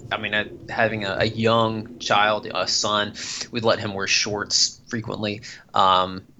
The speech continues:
dress shorts and, like, a, you know, a polo shirt or something like that. But it's not so, like, we didn't see these things as, like,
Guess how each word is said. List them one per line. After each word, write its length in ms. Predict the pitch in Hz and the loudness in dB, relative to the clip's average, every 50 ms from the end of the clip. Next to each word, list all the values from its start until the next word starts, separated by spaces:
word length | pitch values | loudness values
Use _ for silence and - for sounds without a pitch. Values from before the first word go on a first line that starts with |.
| - - - - | -20 -16 -8 0
dress 220 | - - 175 156 | 4 6 6 6
shorts 360 | - - 143 123 120 110 - - | 6 6 4 4 2 0 -2 -4
and, 80 | 113 | -6
like, 140 | 98 95 - | -6 -8 -8
a, 140 | 95 95 95 _ | -8 -8 -10 _
you 100 | - 120 | -12 -12
know, 80 | 101 - | -10 -10
a 40 | - | -8
polo 320 | - - 117 101 95 98 | -6 -2 -2 -2 -2 -2
shirt 240 | 98 - - 98 92 | -4 -6 -8 -10 -10
or 60 | 92 | -10
something 240 | - - - - 104 | -12 -12 -12 -14 -18
like 160 | - - - | -20 -18 -16
that. 240 | - - 80 - - | -12 -10 -10 -8 -6
But 140 | - - - - - - - - - - - - - | -8 -8 -8 -10 -16 -18 -18 -18 -20 -20 -12 -8 -4
it's 120 | - - | 0 4
not 160 | 160 143 120 | 4 4 4
so, 140 | - - 139 | 4 2 0
like, 200 | - - 110 123 | 0 -2 -2 0
we 80 | 151 170 | -2 -2
didn't 160 | 160 135 123 | -2 -2 -6
see 180 | - - 135 | -4 -4 -4
these 200 | 113 113 110 - | -4 -4 -4 -2
things 280 | - 117 107 101 101 92 | -2 -2 -2 -4 -6 -12
as, 140 | 92 87 - | -12 -12 -10
like, 200 | 87 85 85 | -10 -12 -14